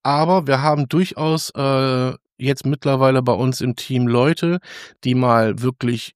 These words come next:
sehr instabil waren und mittlerweile unfassbar gefestigt sind.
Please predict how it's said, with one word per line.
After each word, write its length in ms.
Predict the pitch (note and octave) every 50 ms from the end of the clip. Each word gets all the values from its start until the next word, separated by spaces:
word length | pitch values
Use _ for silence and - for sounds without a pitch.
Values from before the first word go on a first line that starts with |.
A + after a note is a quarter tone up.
| _ _
sehr 260 | - A#2 A#2 B2+ -
instabil 540 | - B2+ B2 - - B2 A#2 A#2+ A#2 A2+ A2+
waren 480 | A2+ A#2 C3 C#3 C#3 E3+ G3 G#3 A3 - _ _ _ _ _ _ _ _ _ - - - - _ _ _
und 220 | - C3 B2 A#2+
mittlerweile 500 | C3 C#3 - - B2 A#2+ B2 B2 A#2+ A#2+ - -
unfassbar 540 | - D#3 D3 C3 - - C3 - - B2 A#2
gefestigt 540 | A#2 A2 - - B2 - - - G#2+ - -
sind. 360 | - D2+ C2+ B1 - -